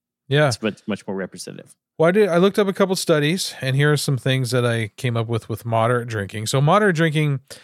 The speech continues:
Speaker 1: what can, is, constitutes moderate drinking kind of varies in,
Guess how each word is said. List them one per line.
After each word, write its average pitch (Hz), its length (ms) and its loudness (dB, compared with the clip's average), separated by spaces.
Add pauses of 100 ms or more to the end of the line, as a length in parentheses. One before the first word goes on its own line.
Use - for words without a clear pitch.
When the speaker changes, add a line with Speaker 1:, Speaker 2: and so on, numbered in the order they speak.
(280)
Speaker 1:
what 151 340 0
can, 143 240 0
is, 127 220 0
constitutes 139 580 -2
moderate 127 240 0
drinking 113 300 -6
kind 117 180 -2
of 107 60 -6
varies 98 540 -2
in, 101 320 -10